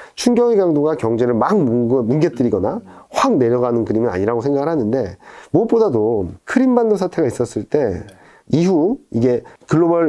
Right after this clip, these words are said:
Speaker 1: 은행들이 러시아에 대한 노출도, 러시아가 흔들리면 얼마나 노-, 그 영향을 받나라는 그림으로 쉽게 생각하시면 될 텐데 이게 이때에 비해서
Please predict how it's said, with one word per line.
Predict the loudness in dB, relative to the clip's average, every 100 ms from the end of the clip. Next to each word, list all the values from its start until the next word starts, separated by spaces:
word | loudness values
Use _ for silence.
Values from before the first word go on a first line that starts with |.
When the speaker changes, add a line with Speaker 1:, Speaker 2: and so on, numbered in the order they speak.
| 2
Speaker 1:
은행들이 | 2 0 0 0 0 -2 -8 -20 _
러시아에 | 0 0 0 0 0 0 0 0
대한 | 0 2
노출도, | 0 -2 -2 -2 -2 -8 -8 _ -4
러시아가 | -2 0 0 0 0 0 -2 -6
흔들리면 | 0 2 2 2 2
얼마나 | 0 0 0 0
노-, | 0 -4 -12 -14 -2
그 | 0 0 -2 -6 -10 -2
영향을 | 0 2 2
받나라는 | 2 0 0 -2 -8 -16 -18 -6 -2 0
그림으로 | 2 2 2 0 -2
쉽게 | 0 2
생각하시면 | 2 0 0 0 -2
될 | -2
텐데 | -2 -2 0 -2 -8 -10
이게 | -2 0 2 0 -2
이때에 | -4 -4 2 2
비해서 | 4 2 0 -2 -4